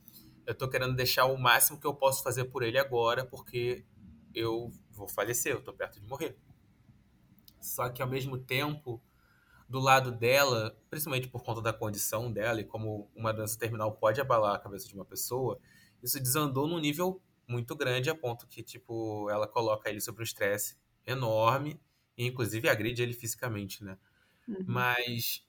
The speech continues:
Speaker 1: o que mais me chama a atenção é que ne-, é nesse momento que é quando ele deseja a morte da mãe dele,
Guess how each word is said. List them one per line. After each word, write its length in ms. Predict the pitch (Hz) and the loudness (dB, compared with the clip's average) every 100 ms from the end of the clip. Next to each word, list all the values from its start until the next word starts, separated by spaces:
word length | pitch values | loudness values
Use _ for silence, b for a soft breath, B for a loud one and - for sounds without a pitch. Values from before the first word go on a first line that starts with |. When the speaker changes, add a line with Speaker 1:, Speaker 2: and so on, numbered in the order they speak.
| - | -18
Speaker 1:
o 80 | 123 | -16
que 200 | - 139 | -10 -2
mais 440 | 127 139 185 165 | 4 4 4 0
me 100 | 160 | -2
chama 280 | 143 135 131 | -2 -2 -4
a 20 | |
atenção 460 | 127 113 - 131 135 | -2 -4 -2 -2 -2
é 80 | 127 | -4
que 380 | - 127 120 - | -6 -10 -10 -8
ne-, 200 | 117 110 120 | -6 -4 -2
é 100 | 123 | -2
nesse 280 | 139 - | 2 0
momento 460 | 156 127 117 127 127 | 0 -2 -2 -4 -6
que 340 | - 135 131 _ _ _ _ _ _ _ _ | -10 -8 -8 _ _ _ _ _ _ _ _
é 100 | 117 | -4
quando 240 | - 120 117 | 0 0 0
ele 120 | 117 | 0
deseja 440 | 117 107 120 135 | 0 2 2 2
a 20 | |
morte 400 | 113 110 113 - | 2 2 0 0
da 120 | 113 95 | -4 -2
mãe 280 | 95 113 | -2 -4
dele, 520 | 113 104 131 107 101 | -2 0 0 0 -6